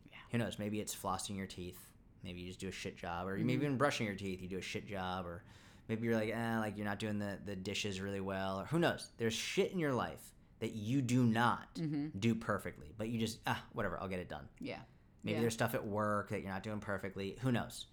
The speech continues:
Speaker 2: You're picking and choosing what you say you're a
Speaker 1: Mm-hmm.
Speaker 2: perfectionist at. And conveniently,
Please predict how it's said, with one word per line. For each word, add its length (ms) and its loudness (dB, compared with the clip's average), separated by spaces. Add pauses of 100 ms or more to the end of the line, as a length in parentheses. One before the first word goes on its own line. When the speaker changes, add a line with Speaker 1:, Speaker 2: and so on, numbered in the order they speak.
(920)
Speaker 2:
You're 320 8
picking 520 2
and 140 6
choosing 680 2 (200)
what 400 4
you 220 2
say 680 2
you're 300 4
a 40 4
Speaker 1:
Mm-hmm. 60 0
Speaker 2:
perfectionist 760 -2
at. 260 0 (220)
And 200 -4
conveniently, 1200 2